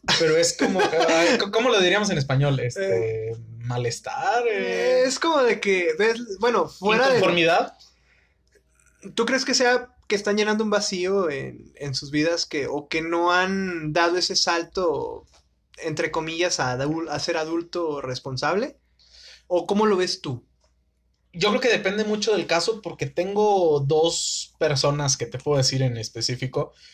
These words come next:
Speaker 1: Uno que tuvo hijos a los quince años y ahorita sus hijos ya tienen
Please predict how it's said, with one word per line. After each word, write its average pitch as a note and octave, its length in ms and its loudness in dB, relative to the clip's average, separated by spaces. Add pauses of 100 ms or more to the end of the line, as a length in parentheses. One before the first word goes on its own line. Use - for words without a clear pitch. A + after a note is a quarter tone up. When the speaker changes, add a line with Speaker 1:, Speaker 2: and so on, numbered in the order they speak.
(340)
Speaker 1:
Uno A3+ 340 2
que D#3+ 120 -2
tuvo F3+ 360 0
hijos F#3 400 -2
a C#3 80 0
los A#2 360 -4 (200)
quince E3+ 380 -2
años D3 600 -4 (760)
y C#3 100 -4
ahorita D3+ 480 2
sus C3 200 0
hijos C3+ 260 0
ya C3+ 180 2
tienen A2+ 760 -6